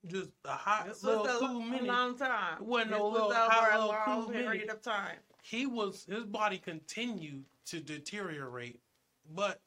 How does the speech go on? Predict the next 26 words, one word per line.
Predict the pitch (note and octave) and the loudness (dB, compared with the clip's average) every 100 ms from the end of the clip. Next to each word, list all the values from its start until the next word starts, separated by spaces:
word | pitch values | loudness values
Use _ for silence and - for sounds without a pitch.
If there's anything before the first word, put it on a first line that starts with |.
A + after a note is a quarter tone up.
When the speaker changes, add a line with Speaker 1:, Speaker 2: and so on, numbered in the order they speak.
| _ _ _ _ D3 | _ _ _ _ -14
Speaker 1:
you | E3+ | -8
know, | E3 | -8
the | D#3 D#3+ | -6 -6
devil | E3+ F3+ E3+ | -4 -4 -4
wasn't | E3+ E3 D#3 | -4 -4 -4
allowed | D3+ E3 D#3+ | -2 -2 -4
to | D3 | -8
take | D3+ C#3 | -10 -10
his | B2 D#3+ | -10 -4
life, | E3 C3+ - | -4 -4 -12
so | - C#3+ C3+ C3+ _ _ _ _ _ _ _ _ _ - | -10 -8 -8 -12 _ _ _ _ _ _ _ _ _ -14
he | F3 | -10
just | D#3 C#3 - | -8 -8 -8
continued, | D#3+ D3 - D#3+ D3+ C#3+ C#3 - | -8 -8 -6 -6 -6 -10 -14 -18
continued | - D#3 D3 C3+ | -12 -10 -8 -10
to | C3 | -12
get | C#3 C#3 | -12 -10
worse | E3 D#3+ - | -8 -8 -12
and | D3 C#3 | -12 -8
never | C#3+ C#3 | -8 -8
die. | C3 D#3 C3 B2 _ - _ _ _ - | -6 -4 -4 -8 _ -20 _ _ _ -16
Now, | - D#3+ C#3+ C3+ - _ _ _ _ _ _ _ - | -6 -2 -2 -4 -10 _ _ _ _ _ _ _ -12
don't | D#3+ A3 | -8 -4
get | C#4+ | -4
me | C4 | -4
wrong. | A#3+ D4 A#3+ D3+ | -4 -2 -2 -6